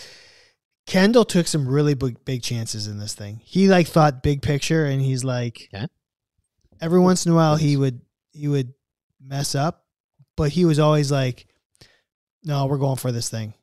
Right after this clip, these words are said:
Speaker 1: We're going, we're going big picture. Let's do it." Um, Roman Sneaky had a lot of insight into, Roman was kind of like the really sarcastic, "No, fuck this. This is, this is what,"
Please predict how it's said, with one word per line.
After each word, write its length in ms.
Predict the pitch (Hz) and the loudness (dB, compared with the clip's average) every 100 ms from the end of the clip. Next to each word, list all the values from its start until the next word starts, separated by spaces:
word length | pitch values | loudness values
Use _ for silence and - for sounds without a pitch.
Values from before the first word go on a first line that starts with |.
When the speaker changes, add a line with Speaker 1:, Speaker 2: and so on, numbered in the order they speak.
| _ | _
Speaker 1:
We're 180 | 135 135 | -8 -2
going, 340 | 139 131 117 | 0 0 -2
we're 100 | 131 | -6
going 200 | 139 135 | -4 -4
big 180 | 127 127 | -4 -4
picture. 400 | - 120 127 123 | -4 -4 -6 -4
Let's 240 | 123 127 | -4 -6
do 160 | - 123 | -6 -6
it." 160 | 120 117 _ _ _ _ _ - | -6 -8 _ _ _ _ _ -6
Um, 480 | 151 139 135 127 120 _ | -2 0 0 -4 -8 _
Roman 460 | 147 156 196 302 294 | -2 4 6 4 0
Sneaky 720 | - 165 165 190 202 202 220 | -2 2 4 4 2 2 0
had 600 | 185 151 156 151 147 147 143 - | -2 0 2 2 2 0 -4 -10
a 100 | 135 | -8
lot 360 | 127 139 147 | -4 -4 -4
of 160 | 143 123 | -6 -8
insight 480 | 143 147 156 170 - | -6 -4 -2 -2 -4
into, 800 | 143 143 - 143 135 135 127 127 _ _ _ _ _ _ _ _ _ | -4 -4 -4 -4 -2 -2 -2 -6 _ _ _ _ _ _ _ _ _
Roman 240 | 185 254 311 | 0 2 2
was 120 | 202 | 2
kind 240 | 175 170 | 2 4
of 260 | 170 151 147 | 4 2 2
like 340 | 147 143 - - | 0 0 -4 -6
the 100 | 135 | -2
really 320 | 127 151 151 | 2 2 2
sarcastic, 1000 | - 135 - 139 135 - 143 135 - - _ _ _ _ _ _ _ _ _ _ _ _ _ _ _ _ _ _ _ | 0 -4 -4 -6 -4 -4 -6 -6 -8 -20 _ _ _ _ _ _ _ _ _ _ _ _ _ _ _ _ _ _ _
"No, 160 | 156 135 | -8 -6
fuck 240 | - 147 | -2 -2
this. 260 | - 131 - | 0 -4 -2
This 160 | 135 131 | -4 -2
is, 220 | 123 - | -4 -2
this 200 | 139 139 | -2 -2
is 80 | 131 | -2
what," 240 | 127 120 | -2 -4